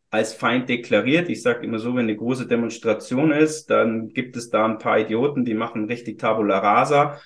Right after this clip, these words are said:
Und wenn die Polizei reinstürmt, dann erwischt es halt hin und wieder auch mal Unschuldige, die werden dann auch praktisch abgeführt.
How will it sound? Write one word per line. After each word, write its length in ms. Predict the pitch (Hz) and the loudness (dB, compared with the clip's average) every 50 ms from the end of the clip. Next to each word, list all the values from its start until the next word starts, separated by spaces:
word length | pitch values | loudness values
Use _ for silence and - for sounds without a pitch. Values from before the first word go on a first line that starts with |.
| - - _ _ _ | -20 -20 _ _ _
Und 140 | - - 107 | -10 -4 0
wenn 100 | 117 117 | 0 2
die 100 | 117 113 | 2 0
Polizei 520 | - - 127 120 123 123 123 - 117 110 110 | 2 4 6 6 6 4 4 4 4 4 4
reinstürmt, 680 | 107 98 101 110 131 - - - 143 131 135 131 131 | 4 4 2 2 2 0 0 0 2 2 2 4 4
dann 360 | 123 120 240 247 - - - - | 4 4 4 2 0 -4 -2 0
erwischt 380 | 113 110 110 127 131 - - | 0 2 2 0 -2 -4 -6
es 160 | 131 123 - 127 | -8 -8 0 2
halt 180 | 117 110 110 | 2 2 2
hin 160 | - 135 127 | 2 0 0
und 120 | 131 120 113 | 0 0 0
wieder 220 | 123 123 127 - | 0 0 2 2
auch 100 | 120 117 | 2 2
mal 480 | 117 117 117 117 113 110 110 120 - - - - _ _ - | 2 2 4 4 4 4 4 4 2 -2 -8 -16 _ _ -2
Unschuldige, 1000 | 147 147 160 160 - - - 156 156 160 165 160 160 156 156 156 160 180 175 - | 2 4 4 2 2 0 2 4 6 6 6 6 6 6 6 6 6 6 4 2
die 140 | 131 113 110 | -2 -2 0
werden 160 | 120 123 127 | 2 2 4
dann 140 | 120 113 104 | 2 2 2
auch 280 | - 117 123 - - | 2 0 0 0 -2
praktisch 380 | - 127 123 - 120 113 - - | -4 -4 -4 -4 -6 -10 -6 -4
abgeführt. 760 | 120 117 - - - 135 143 - - 135 139 139 135 135 | -4 -4 -4 -4 -8 -8 -8 -6 -4 -2 -2 -2 -2 -4